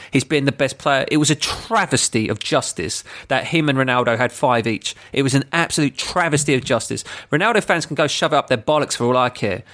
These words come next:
right? Ronaldo is, like, the, an elite level goal scorer, but best footballer in the world, he is not. Um, so I was so happy, shocked as well, 'cause I thought it was gonna be Virgil. I knew it was gonna, wasn't gonna be Ronaldo,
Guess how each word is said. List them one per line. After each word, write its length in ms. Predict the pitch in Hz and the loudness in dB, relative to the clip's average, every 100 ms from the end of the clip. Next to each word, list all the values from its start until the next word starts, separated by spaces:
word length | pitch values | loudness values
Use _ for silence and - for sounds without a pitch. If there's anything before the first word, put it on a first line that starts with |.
| - - | -20 -12
right? 260 | - 127 135 | 0 2 2
Ronaldo 760 | 196 - - 175 185 220 226 196 | 0 -2 -6 -2 2 2 2 2
is, 180 | 175 - | 2 2
like, 280 | 165 - - _ | 0 -2 -12 _
the, 320 | 170 151 - 156 | -4 -4 -2 0
an 120 | 151 | 0
elite 560 | 156 156 185 196 151 | 0 0 0 -2 -4
level 220 | 156 151 139 | -4 -2 0
goal 240 | 151 143 | 0 0
scorer, 440 | - - 113 101 104 - - - | -2 -2 -2 -2 -6 -16 -20 -2
but 180 | 156 - | -2 2
best 200 | 196 - | 0 0
footballer 300 | 175 165 151 | -2 2 2
in 80 | 151 | 2
the 60 | |
world, 300 | 143 151 131 | 2 2 2
he 240 | - - 156 | -2 0 0
is 160 | 127 | 0
not. 340 | 135 123 - - - - - | 0 0 -2 -12 -20 -20 -2
Um, 380 | 131 131 127 - | 0 2 0 -2
so 160 | 160 | 0
I 60 | 151 | 0
was 100 | 139 | 0
so 540 | - - - 208 170 | -4 -4 -2 0 0
happy, 260 | 143 139 123 | 0 -2 -4
shocked 460 | - - 156 - 151 | -6 -2 -2 -2 -8
as 100 | 135 | -2
well, 180 | 131 | -4
'cause 120 | 107 135 | -2 -4
I 40 | |
thought 140 | - | 0
it 40 | 143 | 0
was 80 | 127 | 2
gonna 100 | 131 | 0
be 80 | 113 | 2
Virgil. 500 | 131 120 107 104 - - - - _ _ _ _ _ _ _ _ _ _ - | 2 0 -2 -8 -10 -20 -20 -20 _ _ _ _ _ _ _ _ _ _ -2
I 100 | 147 | 0
knew 120 | 175 | 2
it 20 | |
was 120 | 196 | 2
gonna, 200 | 185 170 - | 0 -2 -4
wasn't 260 | 160 202 160 | -2 -2 0
gonna 100 | 151 | 0
be 100 | 151 | 0
Ronaldo, 680 | 147 151 143 120 110 117 | 2 0 0 -2 -4 -6